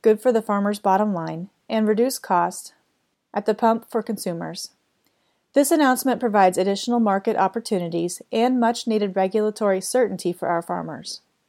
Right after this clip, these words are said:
In the United States, canola is mostly grown in the northern Great Plains, but can be grown as a spring or winter crop throughout the United States, including in the Pacific Northwest,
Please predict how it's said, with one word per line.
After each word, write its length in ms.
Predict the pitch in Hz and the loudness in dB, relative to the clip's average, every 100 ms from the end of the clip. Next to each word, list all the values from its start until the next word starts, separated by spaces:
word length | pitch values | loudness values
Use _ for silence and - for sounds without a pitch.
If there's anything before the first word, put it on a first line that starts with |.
| _ _ _ _ _ _ _ _ _ _ _ _ _ _ - | _ _ _ _ _ _ _ _ _ _ _ _ _ _ 0
In 140 | 254 | 4
the 80 | 269 | 6
United 400 | 247 247 285 294 | 4 4 2 2
States, 360 | - 180 180 | 4 4 2
canola 460 | - 233 214 233 240 | -2 2 4 6 4
is 140 | 202 | 4
mostly 380 | 214 208 - 269 | 2 0 0 0
grown 320 | 220 196 202 | 2 0 0
in 120 | 196 196 | 0 -2
the 60 | |
northern 420 | 190 180 190 226 | 0 0 0 0
Great 280 | 214 202 202 | 0 0 0
Plains, 480 | - 165 165 175 - - | -2 -6 -6 -10 -14 -8
but 260 | 226 214 | 0 0
can 240 | - 269 294 | 2 0 2
be 100 | 262 | 0
grown 320 | 214 196 196 | 0 -2 -2
as 180 | 175 180 | -2 -4
a 60 | |
spring 380 | 170 - 214 220 | -6 -4 -2 0
or 160 | 190 208 | 0 0
winter 300 | 226 233 190 | 0 -2 -6
crop 340 | - 175 165 - | -2 -2 -2 -2
throughout 320 | 185 180 190 | 0 0 0
the 80 | 190 | -4
United 360 | 175 165 165 | -4 -6 -8
States, 520 | - - 202 175 - - _ _ | -4 0 0 -2 -6 -14 _ _
including 440 | 214 202 240 226 | -8 0 2 4
in 100 | 220 | 0
the 60 | 208 | -2
Pacific 540 | 208 196 214 254 254 | -4 -6 -4 -4 -2
Northwest, 640 | 233 240 - 175 175 - | -4 -4 -2 -2 -4 -10